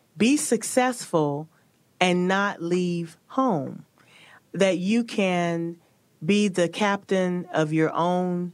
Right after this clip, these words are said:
ship and your own destiny through agriculture and having land. And so I definitely agree that we've got to have some intentional activities.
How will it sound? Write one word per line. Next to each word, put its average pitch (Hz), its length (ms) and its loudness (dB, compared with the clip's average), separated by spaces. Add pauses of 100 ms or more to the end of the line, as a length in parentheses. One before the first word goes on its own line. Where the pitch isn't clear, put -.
ship 170 440 0
and 156 140 4
your 151 140 0
own 180 280 0
destiny 156 760 0 (640)
through 220 380 2
agriculture 165 1000 0
and 156 200 0
having 156 680 0
land. 147 600 -2
And 160 180 0
so 185 140 2
I 175 80 2
definitely 190 500 -2
agree 156 680 0 (400)
that 160 180 2
we've 202 260 2
got 175 360 0
to 151 420 0 (160)
have 170 340 2
some 156 260 -2
intentional 160 1040 0 (360)
activities. 156 1000 -2